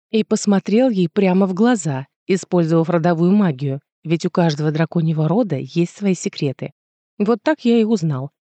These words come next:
что на самом деле Салия была вовсе не Салией. Она просто заняла тело девушки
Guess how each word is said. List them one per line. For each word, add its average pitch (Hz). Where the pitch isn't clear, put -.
что -
на 269
самом 240
деле 156
Салия 175
была 165
вовсе 160
не 160
Салией. 143
Она 190
просто 220
заняла 180
тело 180
девушки 170